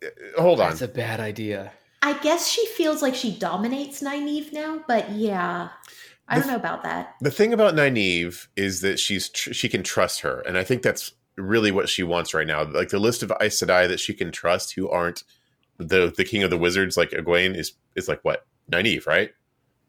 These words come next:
Speaker 3: Yeah, she's completely trustworthy. She's completely loyal, and she will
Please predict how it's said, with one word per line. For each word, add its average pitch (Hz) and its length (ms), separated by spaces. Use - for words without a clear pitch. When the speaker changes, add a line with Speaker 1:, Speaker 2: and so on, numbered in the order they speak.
Speaker 3:
Yeah, 240 180
she's 262 240
completely 285 520
trustworthy. 226 580
She's - 240
completely 262 520
loyal, 196 360
and 202 200
she 220 200
will 214 680